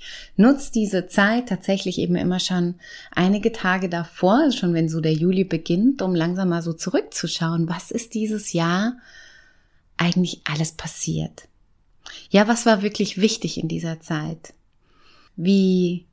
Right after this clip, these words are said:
ja, wie hab ich mich verändert? Wo bin ich gewachsen? Was hab ich gelernt? Was hab ich erfahren? Welche Erfahrungen hab ich gesammelt? Wir lernen ja unglaublich viel durch Erfahrungen auch.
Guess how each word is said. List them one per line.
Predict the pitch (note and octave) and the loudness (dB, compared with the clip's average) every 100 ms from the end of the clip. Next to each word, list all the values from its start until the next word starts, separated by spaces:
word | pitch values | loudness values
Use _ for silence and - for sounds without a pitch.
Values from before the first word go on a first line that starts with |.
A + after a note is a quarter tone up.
| _ _ _ _ _ _ - | _ _ _ _ _ _ 0
ja, | G#3+ E3 | 2 2
wie | E3+ | 0
hab | E3 - - | -2 -6 -4
ich | F#3+ - | -2 2
mich | A3+ - | 0 2
verändert? | G3 F3+ F#3 F3 F3 | 0 2 2 0 -2
Wo | E3 | -2
bin | E3 | 0
ich | E3+ - | -2 -4
gewachsen? | F3+ F3 F#3+ - - F3 E3+ E3 | -4 -2 -4 -4 -2 0 0 0
Was | D#3+ - | -2 -4
hab | E3+ | -4
ich | - - | -4 -2
gelernt? | F3 E3+ F3 F3 F3+ F3 E3 | 0 2 2 2 0 -2 -2
Was | D#3 | -4
hab | F3+ | -4
ich | F3 | -2
erfahren? | - - - - F3+ F3+ F3 | -4 -4 0 2 2 2 2
Welche | F#3 G#3+ | 4 4
Erfahrungen | F#3+ - A#3 B3+ B3 | 4 6 6 8 6
hab | G#3+ | 4
ich | G#3+ | 0
gesammelt? | G3+ G3 F#3 - | 0 2 0 0
Wir | E3 | 0
lernen | E3 F3 F#3 | 2 2 2
ja | - | 0
unglaublich | G#3 G#3+ G3+ F#3+ G3 | 0 0 0 -2 -6
viel | - F#3 | -2 -2
durch | F3 E3+ F3+ | -2 -4 -6
Erfahrungen | F3+ G#3 G#3 A3+ F#3+ E3 - | -4 -2 -2 0 0 0 0
auch. | F#3 F#3 F#3 | 0 0 -4